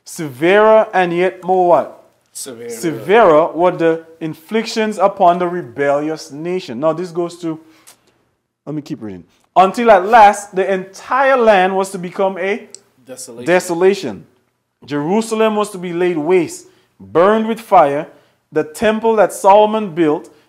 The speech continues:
Speaker 1: was to be dest-, had built was to be destroyed, and the kingdom of Judah was to fall."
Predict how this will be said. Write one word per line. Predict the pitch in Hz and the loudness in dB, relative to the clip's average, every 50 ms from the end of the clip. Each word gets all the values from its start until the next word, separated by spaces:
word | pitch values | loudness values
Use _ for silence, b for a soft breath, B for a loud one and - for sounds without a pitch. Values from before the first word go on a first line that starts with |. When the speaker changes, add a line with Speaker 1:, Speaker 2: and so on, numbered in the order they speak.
| b | b
Speaker 1:
was | b 139 160 156 160 | b -2 -2 -2 -2
to | - 165 | -8 -10
be | 147 156 | -8 -8
dest-, | 151 147 143 - - - - | -8 -8 -10 -12 -14 -14 -6
had | - 175 170 156 143 | -2 -2 -2 -2 -2
built | 151 143 143 143 143 | -4 -4 -4 -4 -6
was | 147 147 143 143 | -8 -8 -8 -10
to | - | -12
be | 139 135 139 | -14 -12 -10
destroyed, | 131 127 - - - 185 165 135 120 117 120 117 b b b b b b b | -10 -10 -12 -10 -4 -2 0 0 0 -2 -4 -8 b b b b b b b
and | 139 143 143 | -10 -8 -8
the | 139 | -8
kingdom | 135 139 - - 226 214 214 214 214 220 208 214 | -8 -10 -10 -8 -6 -6 -4 -4 -4 -4 -2 -4
of | 208 180 156 | -4 -6 -8
Judah | 147 170 190 175 151 139 131 139 143 _ _ _ _ _ _ _ _ | -10 -8 -6 -4 -2 -2 -4 -6 -8 _ _ _ _ _ _ _ _
was | - 127 147 156 160 160 156 160 - - - | -2 2 4 4 4 4 2 -4 -12 -18 -14
to | - 160 156 156 156 151 _ _ _ _ _ _ _ _ _ _ | -8 -6 -6 -6 -6 -10 _ _ _ _ _ _ _ _ _ _
fall." | - 214 214 208 185 143 107 - - | 0 4 4 6 6 4 2 -2 -10